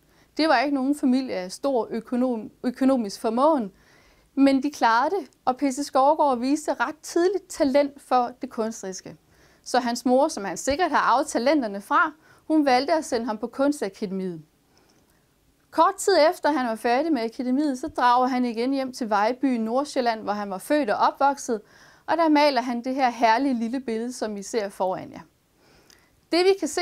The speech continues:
på billedet, er meget typisk for den måde, man maler på omkring atten hundrede otteogtredive niogtredive, hvor billedet her er malet. Det forestiller en lille pige, som vi ser her, eller en ung kvinde, som står rygvendt til os,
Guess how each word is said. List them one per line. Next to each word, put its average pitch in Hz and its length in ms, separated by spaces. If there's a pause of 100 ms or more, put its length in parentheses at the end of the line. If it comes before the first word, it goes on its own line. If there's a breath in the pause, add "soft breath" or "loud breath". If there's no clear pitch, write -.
(140)
på 277 100
billedet, 254 400
er 214 160
meget 233 320
typisk 320 460
for 254 120
den 233 200
måde, 233 200
man 240 240
maler 214 300
på 202 340 (220 soft breath)
omkring 233 460
atten 220 260
hundrede 214 400
otteogtredive 196 640
niogtredive, 226 680
hvor 226 120
billedet 214 380
her 202 160
er 196 40
malet. 170 420 (840 soft breath)
Det 240 100
forestiller 269 640
en 185 200
lille 220 260
pige, 254 400
som 233 220
vi 220 60
ser 247 200
her, 247 100
eller 214 140
en 175 100
ung 254 260
kvinde, 277 340
som 269 180
står 262 320
rygvendt 262 520
til - 140
os, 269 340